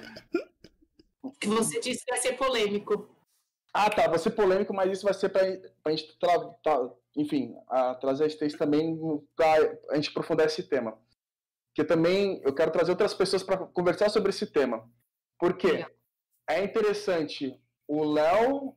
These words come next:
Speaker 2: saber sobre as coisas de produto, não o produto em si, mas agilidade, como, eu recomendo, tá, gente? Isso, isso eu acho que é uma obrigação.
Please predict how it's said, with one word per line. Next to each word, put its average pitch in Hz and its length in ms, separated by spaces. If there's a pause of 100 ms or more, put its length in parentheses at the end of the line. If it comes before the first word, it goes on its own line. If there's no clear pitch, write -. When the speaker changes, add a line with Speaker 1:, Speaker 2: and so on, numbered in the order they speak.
Speaker 2:
saber 170 520
sobre 208 240
as 190 120
coisas 165 500
de 147 100
produto, 160 680 (160)
não 247 220
o 320 80
produto 196 380
em 175 60
si, 214 280
mas 175 220
agilidade, 165 640
como, 165 220
eu 156 140
recomendo, 180 500
tá, 147 140
gente? 135 320
Isso, 139 380
isso 135 200
eu 151 60
acho 156 120
que 170 60
é - 20
uma 165 60
obrigação. 165 680